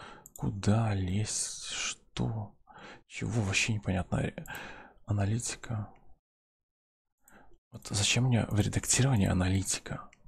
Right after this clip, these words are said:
Здесь вот все отдельно. Если ты хочешь аналитику, то ты переходишь вон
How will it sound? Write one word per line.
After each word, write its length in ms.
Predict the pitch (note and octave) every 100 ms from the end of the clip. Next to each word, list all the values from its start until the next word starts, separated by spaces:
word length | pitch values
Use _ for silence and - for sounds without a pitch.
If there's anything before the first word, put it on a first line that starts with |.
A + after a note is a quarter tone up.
| - - - -
Здесь 260 | G#2+ A2 E3
вот 240 | C#3 - - - - - -
все 260 | - B2+
отдельно. 400 | C#3 F#2+ G2+ F#2
Если 160 | - -
ты 60 | -
хочешь 260 | A2+ -
аналитику, 640 | A2 A#2+ - - - - - - - - - - -
то 140 | F#2
ты 380 | - G#2+ - B1+
переходишь 520 | - G#2 - A#2 G#2+
вон 280 | G2+ G#2 -